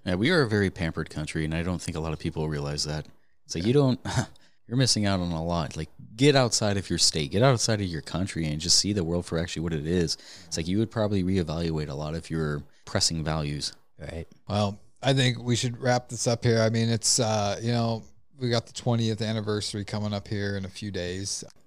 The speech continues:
Speaker 2: I would say, you know, one thing to take from this is that life is definitely fragile when an event like this happens. Uh,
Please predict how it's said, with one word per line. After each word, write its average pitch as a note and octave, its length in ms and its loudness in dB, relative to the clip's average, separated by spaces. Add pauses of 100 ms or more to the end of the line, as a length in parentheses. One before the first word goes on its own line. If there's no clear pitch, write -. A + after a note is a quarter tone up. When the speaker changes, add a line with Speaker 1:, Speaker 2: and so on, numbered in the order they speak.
(120)
Speaker 2:
I D3 140 2
would D3 220 2
say, A#2 400 4
you A2 240 -2
know, G#2 380 -4
one A2+ 260 -8
thing A2+ 240 -4
to F#2+ 60 -4
take F#2+ 280 -6
from F#2 180 -14
this F#2 220 -12
is F2+ 160 -14
that D#2+ 260 -14 (220)
life G2+ 280 -2
is F#2+ 120 -6
definitely G2 480 -4
fragile - 540 -12 (120)
when F#2+ 140 -10
an F2+ 80 -10
event F2 220 -8
like F2+ 140 -14
this F2 140 -8
happens. E2+ 520 -10
Uh, D2+ 240 -12